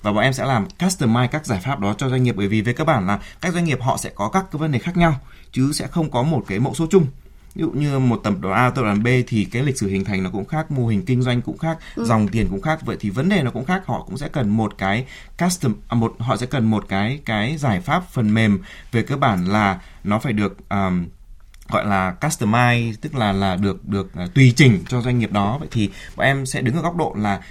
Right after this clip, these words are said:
Speaker 1: sẽ hiểu cái business, sẽ hiểu cái, cái business đó của khách hàng, hiểu cái vấn đề của khách hàng và mình đưa ra được một cái giải pháp để giải quyết đúng cái chỗ ngứa đó của doanh nghiệp. Đó.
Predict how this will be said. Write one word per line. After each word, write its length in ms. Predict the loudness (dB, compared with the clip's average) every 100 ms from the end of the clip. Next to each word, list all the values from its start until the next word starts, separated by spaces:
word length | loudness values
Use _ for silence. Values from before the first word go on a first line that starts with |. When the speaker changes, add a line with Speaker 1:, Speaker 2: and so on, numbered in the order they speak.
| -10
Speaker 1:
sẽ 120 | 0
hiểu 260 | 4 6 4
cái 100 | 2
business, 480 | 0 2 0 0 -4 -8
sẽ 200 | -6 0
hiểu 200 | 2 4
cái, 320 | 4 2 2 0
cái 260 | -2 0 0
business 400 | 0 0 0 0
đó 120 | -2
của 100 | -2
khách 140 | -4 -2
hàng, 240 | 0 0 -2 -10 0
hiểu 200 | 2 4
cái 100 | 2
vấn 180 | 0 0
đề 180 | 0 -2
của 160 | -4
khách 160 | -6 -2
hàng 240 | 0 0 -2 -12 -4
và 80 | 2
mình 200 | 4 4
đưa 180 | 2 0
ra 80 |
được 120 | 0 2
một 160 | 0 0
cái 100 | -4
giải 180 | -4
pháp 300 | -4 -4 -4
để 80 | -6
giải 200 | -4 -4
quyết 220 | -4 -6 -2
đúng 320 | 2 2 2 -2
cái 260 | -6 -4 -4
chỗ 100 | -6
ngứa 400 | -4 2 4 4
đó 160 | 2 -4
của 80 | -4
doanh 140 | -2 2
nghiệp. 160 | 2 0 -10 -20 -20 -20 -14
Đó. 140 | -10